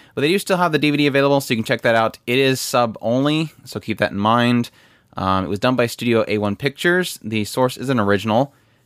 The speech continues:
Uh, the genres are military, sci-fi, music, and slice of life. Uh, so getting down to the story, what is Sound of the Sky that everybody's asking right now? Uh, well, this one takes place in,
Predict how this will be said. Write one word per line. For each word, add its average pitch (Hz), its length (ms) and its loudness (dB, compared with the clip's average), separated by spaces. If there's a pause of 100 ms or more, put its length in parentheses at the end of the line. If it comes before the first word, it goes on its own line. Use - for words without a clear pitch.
(140)
Uh, 98 380 -2 (140)
the 107 340 0
genres 117 300 2
are 107 240 2
military, 110 580 2
sci-fi, 101 640 -2
music, 113 500 -2
and 127 300 -2
slice 151 260 -4
of 165 80 -10
life. 190 380 -6 (1040)
Uh, 170 160 0
so 180 100 -2
getting 226 240 2
down 196 240 0
to 180 100 -8
the 180 100 0
story, 196 340 2
what 139 160 2
is 220 140 0
Sound 175 300 0
of 165 60 -2
the 160 60 -2
Sky 151 320 2
that 120 100 2
everybody's 107 380 2
asking 107 340 -2
right 95 140 0
now? 90 300 -6 (340)
Uh, 101 80 -6
well, 117 80 -2
this 143 180 -2
one 147 220 0
takes - 240 -4
place - 500 -2
in, 139 400 0